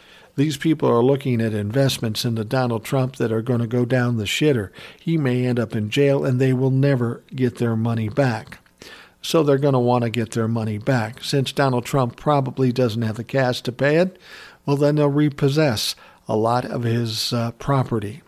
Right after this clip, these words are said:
his buildings, uh, in New York, in D C, wherever they are,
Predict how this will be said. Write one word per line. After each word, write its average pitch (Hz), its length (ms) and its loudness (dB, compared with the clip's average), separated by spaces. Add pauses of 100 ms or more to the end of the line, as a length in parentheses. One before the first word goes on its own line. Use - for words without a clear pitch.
(240)
his 123 180 0
buildings, 127 720 -2 (680)
uh, 98 220 -6
in 117 160 -2
New 120 80 2
York, 127 480 2
in 104 120 -4
D 117 200 -4
C, 127 260 -2
wherever 139 480 4
they 135 240 2
are, 135 460 -2